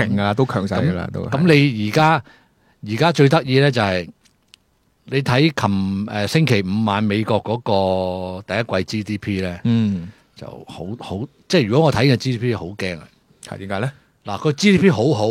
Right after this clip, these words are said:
Speaker 1: 係啊。
Speaker 2: 三點二好到冇人信。
Speaker 1: 係。
Speaker 2: 即係你包括，誒，你停擺政府，
Speaker 1: 嗯。
Speaker 2: 基本上係冇影響嘅。
Speaker 1: 係。
Speaker 2: 咁，誒，個出口得，
Speaker 1: 嗯。
Speaker 2: 佢又保庫存啊，搞到嗰個G D P呢，三點二。
Speaker 1: 係，庫存啦，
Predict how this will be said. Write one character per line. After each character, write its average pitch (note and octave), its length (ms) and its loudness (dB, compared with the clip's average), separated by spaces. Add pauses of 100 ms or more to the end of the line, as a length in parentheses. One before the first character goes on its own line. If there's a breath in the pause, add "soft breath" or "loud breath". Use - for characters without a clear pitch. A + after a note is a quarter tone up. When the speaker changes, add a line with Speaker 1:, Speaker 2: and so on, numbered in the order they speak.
(140)
Speaker 1:
係 G2 200 0
啊。 C#3 160 2
Speaker 2:
三 F3 420 2
點 B2+ 220 -2
二 A2 200 -4
好 C3 140 -4
到 C#3+ 100 0
冇 A2 200 -2
人 F2 100 -8
信。 G2+ 240 -6 (100)
Speaker 1:
係。 A2 240 2 (140)
Speaker 2:
即 A3+ 100 6
係 F3+ 60 8
你 D3 120 6
包 F#3 300 6
括， C#3 320 4 (840 soft breath)
誒， A2+ 680 2
你 C3 120 4
停 A2 200 4
擺 B2+ 180 4
政 B2+ 220 2
府， A2+ 340 -2 (160)
Speaker 1:
嗯。 - 80 -10
Speaker 2:
基 D#3 140 2
本 C#3+ 160 2
上 G2+ 180 0
係 - 100 -6
冇 G#2 80 -6
影 F#2 160 -10
響 F#2+ 60 -12
嘅。 E2 320 -18
Speaker 1:
係。 F2+ 200 -4 (420 loud breath)
Speaker 2:
咁， E3 220 2
誒， B2 340 4
個 C#3 100 0
出 F#3 200 4
口 A2 420 -2 (260)
得， B2+ 160 2 (300)
Speaker 1:
嗯。 G2+ 320 2
Speaker 2:
佢 B2 160 0
又 A#2+ 80 0
保 G2+ 160 -4
庫 C3 320 2
存 F#2 260 -4
啊， G#2 260 -6
搞 G#2+ 240 -2
到 C3+ 120 2
嗰 A#2+ 180 2 (400)
個 G#2+ 80 0
G C#3 160 0
D C3 100 0
P B2+ 200 -2
呢， A#2+ 100 0
三 A#2+ 240 0
點 A#2 140 2
二。 G#2 60 4
Speaker 1:
係， F2+ 100 -4
庫 A#2+ 100 2
存 F#2+ 160 -2
啦， C3 160 4